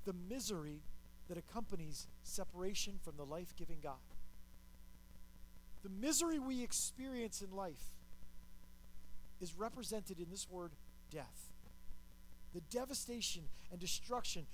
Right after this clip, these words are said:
that comes from sin, my sin or the sins of others,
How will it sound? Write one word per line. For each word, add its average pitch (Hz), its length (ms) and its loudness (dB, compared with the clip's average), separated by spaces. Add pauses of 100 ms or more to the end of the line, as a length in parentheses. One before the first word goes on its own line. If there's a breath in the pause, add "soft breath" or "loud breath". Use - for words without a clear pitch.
(120)
that 202 160 -2
comes 269 340 2
from 226 180 -2
sin, 202 400 2 (240 loud breath)
my 240 300 4
sin 269 460 0 (160 loud breath)
or 202 100 2
the 208 80 2
sins 294 420 0
of 247 120 4
others, 262 360 4